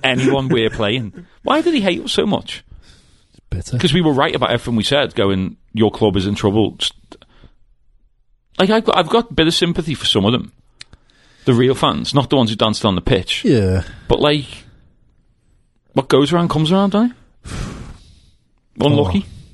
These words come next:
Speaker 2: Well, I was the, <laughs> I was overhearing a, a conversation the other day.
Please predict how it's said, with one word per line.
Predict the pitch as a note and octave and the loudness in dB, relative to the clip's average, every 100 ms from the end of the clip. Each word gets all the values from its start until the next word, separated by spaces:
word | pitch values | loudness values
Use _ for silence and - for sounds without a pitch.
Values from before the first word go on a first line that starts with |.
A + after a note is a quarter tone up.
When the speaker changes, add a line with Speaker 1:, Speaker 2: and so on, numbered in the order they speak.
| - - - _ | -20 -20 -20 _
Speaker 2:
Well, | B2 | 0
I | A#2+ | 0
was | C3+ | 0
the, | A2+ - - - - - | -2 -2 -14 -20 -20 -20
<laughs> | - - - - | -20 -20 -10 2
I | C#3+ | 4
was | D3 C3+ | 4 2
overhearing | D3 C#3 C3 A#2 B2 B2 B2 | 2 2 4 4 4 2 2
a, | A#2+ B2+ | 2 0
a | A2 | -2
conversation | A2 G#2+ G2 G#2+ G2+ - G#2+ | -2 -2 0 0 0 -2 0
the | A#2 | 2
other | G2 F#2+ | 2 0
day. | G2 F#2+ | 0 -2